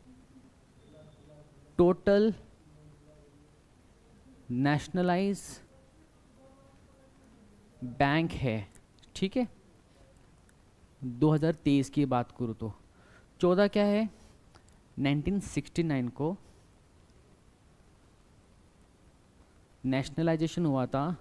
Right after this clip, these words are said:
बैंकों का, ठीक है, चौदह बैंक थे। बैंक का सवाल है, डिस्कशन आएगा बैंक का।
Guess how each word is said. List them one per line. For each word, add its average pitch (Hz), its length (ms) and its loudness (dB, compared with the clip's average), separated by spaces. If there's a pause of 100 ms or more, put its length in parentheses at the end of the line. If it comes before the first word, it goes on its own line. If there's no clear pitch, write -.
(160)
बैंकों 127 460 0
का, 123 240 0 (1000)
ठीक 175 200 -2
है, 247 120 2 (1200)
चौदह 151 300 4
बैंक 151 300 2
थे। 156 140 0 (4000)
बैंक 135 360 0 (200)
का 175 120 6
सवाल 175 320 4
है, 175 160 4
डिस्कशन 147 560 0
आएगा 120 260 2
बैंक 139 380 0
का। 165 180 0